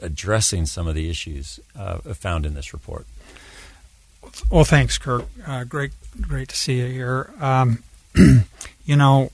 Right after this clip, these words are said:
Speaker 2: hospitals, police, emergency rooms, um, schools, jails, uh,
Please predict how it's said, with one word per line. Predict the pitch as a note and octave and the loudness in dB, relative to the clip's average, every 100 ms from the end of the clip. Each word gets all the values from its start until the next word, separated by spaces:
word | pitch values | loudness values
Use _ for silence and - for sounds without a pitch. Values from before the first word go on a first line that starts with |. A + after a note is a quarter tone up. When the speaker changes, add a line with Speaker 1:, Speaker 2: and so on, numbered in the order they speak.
| - | -12
Speaker 2:
hospitals, | - D#3 D#3+ - D#3 D#3 D#3 C#3 | 4 6 6 4 4 6 6 4
police, | - C#3 B2+ C3+ C3+ C#3 - - - - C3+ | -2 -4 -2 -2 -2 -6 -8 -14 -16 -12 0
emergency | C#3+ C3 B2 - B2 | 2 2 0 -4 -4
rooms, | A#2+ A#2+ A#2+ A#2 - _ - - - - - | -2 0 0 -4 -14 _ -20 -20 -20 -20 -12
um, | A#2 A2+ A2 A2 A#2 - | -8 -8 -6 -6 -8 -8
schools, | - - C#3 B2+ B2+ C3 B2 - - - | -8 -6 -2 0 0 -2 -4 -12 -18 -10
jails, | - A#2 A#2 A#2+ B2 - - - - | -4 -2 0 0 -2 -6 -12 -14 -6
uh, | A#2 A2+ | -4 -6